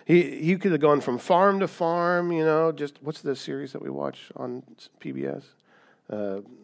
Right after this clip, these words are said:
creatures great and small. He could have been like all creatures great and small guy, whatever that doctor's name is, right, the vet guy. He could have made a living just doing, if he knew how to do this,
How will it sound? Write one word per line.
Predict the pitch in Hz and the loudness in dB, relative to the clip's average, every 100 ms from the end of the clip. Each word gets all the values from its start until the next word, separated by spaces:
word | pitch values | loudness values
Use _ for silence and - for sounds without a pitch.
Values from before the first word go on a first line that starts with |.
| _ | _
creatures | - 135 147 127 | -8 -8 -6 -6
great | 127 131 | -6 -6
and | |
small. | 123 147 | -6 -4
He | 135 | -4
could | 170 | -2
have | 185 | -2
been | 160 | 2
like | 156 | 2
all | 139 143 156 | 4 2 2
creatures | 165 151 180 135 | -2 -4 -2 -2
great | 156 156 | 2 2
and | 151 | 2
small | - 139 151 120 107 135 _ _ | -4 0 0 0 -4 -12 _ _
guy, | 127 107 113 - | -6 -6 -8 -12
whatever | 131 143 | -4 -2
that | 139 123 | -2 -2
doctor's | 123 120 117 | -4 -6 -8
name | 117 107 | -8 -8
is, | 98 - - - - | -10 -20 -20 -20 -2
right, | 131 123 | -2 0
the | |
vet | 123 139 - | 0 0 -2
guy. | 110 - - - | -10 -16 -20 -2
He | 156 | 0
could | 190 | 2
have | 208 | 2
made | 196 | 4
a | 185 | 4
living | 180 254 247 165 165 - 135 | 4 4 4 4 2 -2 -6
just | 156 165 - | -4 -4 -2
doing, | 170 165 | -2 0
if | 156 | -2
he | 247 277 | 2 4
knew | 277 | 4
how | 196 202 | 4 2
to | 185 | 0
do | 110 123 165 | -2 -2 0
this, | 220 285 226 | 0 0 -6